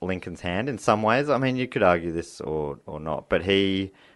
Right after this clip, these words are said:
um, suspended the writ of habeas corpus, imposing martial law in parts of the state, which allowed the imprisonment of many of the political leaders of Maryland,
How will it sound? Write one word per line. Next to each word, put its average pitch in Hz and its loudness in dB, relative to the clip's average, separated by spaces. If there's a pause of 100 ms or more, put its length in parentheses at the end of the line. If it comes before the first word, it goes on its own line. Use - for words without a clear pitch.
(100)
um, 82 2
suspended 107 -2
the 95 2
writ 98 0
of 87 -4
habeas 90 0
corpus, - -4 (640)
imposing 95 2
martial 104 2
law 98 6
in 90 0
parts 92 4
of 92 -10
the 85 -8
state, 80 0 (320)
which - -8
allowed 87 4
the 90 -4
imprisonment 104 -4 (200)
of 82 2
many 92 0
of 87 -6
the 90 -4
political 98 -4
leaders 95 0
of 95 -8
Maryland, 98 0